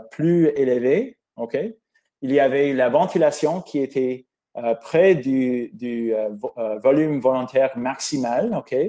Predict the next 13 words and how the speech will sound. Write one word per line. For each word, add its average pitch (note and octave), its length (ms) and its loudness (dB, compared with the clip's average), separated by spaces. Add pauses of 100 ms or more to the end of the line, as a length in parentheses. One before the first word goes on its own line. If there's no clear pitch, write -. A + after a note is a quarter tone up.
(300)
Donc, B2 200 -6 (360)
c'est, - 260 -10
c'est C#3+ 280 -2
juste - 420 -6
à E3 80 4
démontrer D#3+ 560 0
que C3 280 -4 (340)
les A#2+ 360 -8
gens D#3 220 -4
qui D#3+ 140 -4
étaient C#3 180 -2
pas F#3+ 200 -4
capables D#3+ 580 0